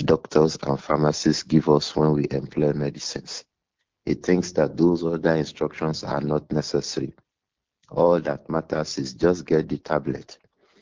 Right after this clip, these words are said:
So instead of using two tablets three times a day, he uses three tablets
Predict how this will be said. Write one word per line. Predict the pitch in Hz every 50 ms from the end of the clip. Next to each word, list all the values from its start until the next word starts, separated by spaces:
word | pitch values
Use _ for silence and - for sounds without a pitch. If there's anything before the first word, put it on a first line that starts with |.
| _ _
So | - - 73
instead | 80 85 85 - - 87 85
of | 85 78 73 -
using | - 82 80 82 80 78
two | - - - 85 82
tablets | - - 80 78 76 82 82 80 - -
three | - - 80 80 78
times | - 82 78 76 73 - -
a | - -
day, | - 76 71 73 - - _ _ _ _ _ _ _ _ _ _ _ _ _ _ _ _
he | - - 76 76
uses | 80 87 85 87 90 85 - -
three | - - 85 85 85 85
tablets | 82 - - 69 67 62 64 67 67 69 - - - - - -